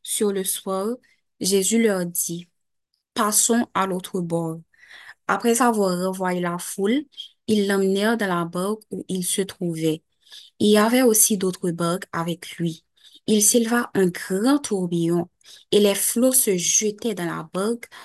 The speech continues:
au point qu'elle se remplissait déjà. Et lui, il dormait à la poupe sur le coussin. Ils le réveillèrent et lui dirent, «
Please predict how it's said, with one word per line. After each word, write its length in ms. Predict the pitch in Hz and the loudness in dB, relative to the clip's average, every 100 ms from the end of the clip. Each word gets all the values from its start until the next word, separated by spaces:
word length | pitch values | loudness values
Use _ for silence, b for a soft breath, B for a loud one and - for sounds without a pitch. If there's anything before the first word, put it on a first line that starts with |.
| B - | B 0
au 120 | 214 | 0
point 260 | 214 247 | 2 0
qu'elle 240 | 254 233 180 | 2 0 -2
se 160 | - | -2
remplissait 680 | 180 180 196 - 180 - 185 | -2 -4 -6 -8 -4 -2 -2
déjà. 440 | 165 160 - - - _ B B B - | -2 -2 -4 -4 -10 _ B B B 2
Et 120 | 190 | 4
lui, 420 | 175 202 311 - _ _ _ | 4 6 4 4 _ _ _
il 180 | 202 180 | 0 2
dormait 440 | 180 180 190 220 - | 2 2 2 0 -2
à 100 | 170 | -2
la 200 | 165 - | -4 -6
poupe 280 | - 240 240 _ _ | 0 0 -2 _ _
sur 480 | - - - 247 214 | -2 0 4 4 2
le 140 | 180 | 0
coussin. 440 | 170 - 175 - - - _ B B B B _ | -4 -4 -2 -2 -4 -10 _ B B B B _
Ils 160 | 226 220 | 0 4
le 120 | 220 | 4
réveillèrent 840 | 220 269 226 175 175 180 196 220 - | 4 2 2 0 0 -2 -2 -6 -8
et 100 | 190 | -8
lui 200 | 175 170 | -6 -4
dirent, « 400 | 160 185 170 165 | -2 0 0 -2